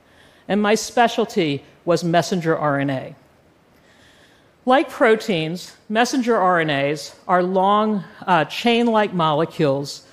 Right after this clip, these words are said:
composed of building blocks. The four building blocks that make up messenger R N As form what is known as the genetic code.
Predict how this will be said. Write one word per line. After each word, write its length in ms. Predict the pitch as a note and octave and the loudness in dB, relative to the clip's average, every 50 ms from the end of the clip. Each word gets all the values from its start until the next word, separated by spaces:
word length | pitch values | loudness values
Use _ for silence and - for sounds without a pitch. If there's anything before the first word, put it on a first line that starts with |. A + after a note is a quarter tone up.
| _ _ _ | _ _ _
composed 460 | G#3+ G#3 - G3 F#3 F3 E3+ E3+ - | -2 0 2 4 4 4 4 2 0
of 100 | D#3+ D3+ | -2 0
building 300 | E3 D3+ D3+ C#3+ C#3 C#3 | 0 0 2 2 0 0
blocks. 540 | C3+ C3 B2 A#2 C3 - - - - - - _ _ _ _ _ _ _ - - - - - _ _ | -2 -2 -4 -4 -6 -10 -16 -20 -20 -20 -20 _ _ _ _ _ _ _ -20 -20 -20 -20 -20 _ _
The 80 | A3 G3 | -6 -6
four 360 | - - D4 C#4+ C#4 C4+ B3+ | -4 -2 0 2 2 2 2
building 440 | G3+ A#3 A#3 B3 A#3+ A3 A#3 A3 G3 | 0 0 0 0 2 2 0 -2 -2
blocks 600 | F#3 D3 C3+ C3+ C#3+ C#3 - - - - - - _ - | -2 0 0 0 -2 -4 -6 -12 -16 -16 -18 -18 _ -2
that 180 | G#3 G#3 F#3+ | 0 0 2
make 260 | G3+ G3+ G#3 G3 G3 | 2 2 2 2 2
up 160 | G3 F#3 F#3 F#3 | 0 0 0 0
messenger 500 | F#3+ G3 G3 - A#3 G3+ F3 F#3+ E3+ - | 0 0 0 2 0 0 2 0 0 2
R 200 | D#3+ D3+ C#3+ C#3+ | 2 2 2 0
N 120 | C#3 C#3 | -2 -2
As 380 | C3+ C3 B2+ B2+ D3 - - - _ - - - _ | -4 -6 -6 -8 -8 -10 -12 -18 _ -20 -20 -20 _
form 360 | - - A3 G#3 G#3 G3+ G3 | -4 0 2 4 4 4 2
what 140 | F#3+ F3+ E3+ | 2 0 0
is 120 | F3+ D#3+ F3 | 0 -2 -2
known 300 | E3+ E3 D#3+ D#3 D#3 D#3 | 0 0 2 2 0 0
as 140 | C#3+ - | -2 -2
the 80 | - E3 | -4 -4
genetic 560 | D3 D#3+ D#3+ C#3+ D#3 C#3+ B2+ C#3 D3+ - - | -4 -4 -4 -2 -2 -2 -2 -4 -8 -12 -16
code. 500 | - - - G#3+ F#3 C3+ - - - - | -18 -6 -2 0 0 0 0 -4 -10 -20